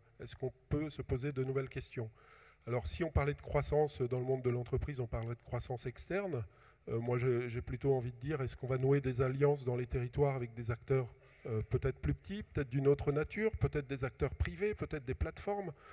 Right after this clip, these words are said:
peut-être, euh, enfin voilà, il y a sûrement des, des questions de cette nature. Et qui décide, euh, pour la troisième question ? Euh, euh, nous, à S N C, c'est, euh, deux mille cinq cents bénévoles, deux mille cinq cents, euh,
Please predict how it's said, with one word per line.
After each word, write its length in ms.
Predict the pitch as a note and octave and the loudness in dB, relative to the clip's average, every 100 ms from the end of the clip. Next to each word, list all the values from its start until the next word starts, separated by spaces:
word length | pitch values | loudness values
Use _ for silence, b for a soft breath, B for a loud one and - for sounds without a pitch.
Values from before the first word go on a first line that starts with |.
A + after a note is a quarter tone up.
| B - | B -4
peut-être, 420 | - D3 - C3 | 2 4 2 -2
euh, 180 | A#2 A2+ | 0 -2
enfin 160 | G2+ G#2 | -2 -2
voilà, 260 | A2 A2+ - | 0 0 -2
il 60 | A#2 | -2
y 40 | |
a 60 | A#2 | -2
sûrement 340 | C#3+ D3+ F#3 | 0 4 4
des, 220 | D3 B2+ | 4 0
des 180 | B2+ B2+ | -4 -8
questions 320 | - C3 D#3+ | -8 -8 -8
de 60 | D#3 | -8
cette 200 | C#3+ C#3+ | -10 -6
nature. 400 | C3 - A#2+ A2 B B B B B | -6 -4 -6 -8 B B B B B
Et 60 | C3 | -6
qui 140 | - | 0
décide, 540 | F#3 - F#3 D#3+ B2 A2 - | 2 2 2 0 0 0 -4
euh, 200 | C3 B2+ - | -4 -4 -2
pour 140 | C#3+ | -2
la 100 | B2 | -2
troisième 380 | - B2+ A#2+ B2 | -4 -2 0 -2
question ? 460 | B2+ A#2 F3+ A3 B3 - - | -4 -4 0 0 -2 -16 -6
Euh, 360 | C3 C3 B2 A#2 - b b b b b b _ | -2 2 2 0 -4 b b b b b b _
euh, 180 | - A#2 | 0 2
nous, 280 | C3+ F#3 G#3+ | 4 6 6
à 80 | C3+ | 4
S 140 | B2 | 4
N 120 | C3+ A#2+ | 2 4
C, 320 | D3+ F#3 A#3+ | 4 4 4
c'est, 400 | - - C#3 C3 | -2 2 6 8
euh, 220 | A#2 A2+ | 8 6
deux 120 | C3 | 4
mille 160 | E3+ F3 | 0 0
cinq 140 | E3 | 0
cents 160 | D3 D3+ | 4 4
bénévoles, 500 | D3 C#3 C3+ D3 F#3 | 6 8 8 8 8
deux 120 | D3+ | 2
mille 180 | D#3 D3+ | 2 0
cinq 140 | D#3 | -2
cents, 400 | B2 D3 D#3+ E3 | 0 0 0 2
euh, 180 | C3 B2+ | 4 4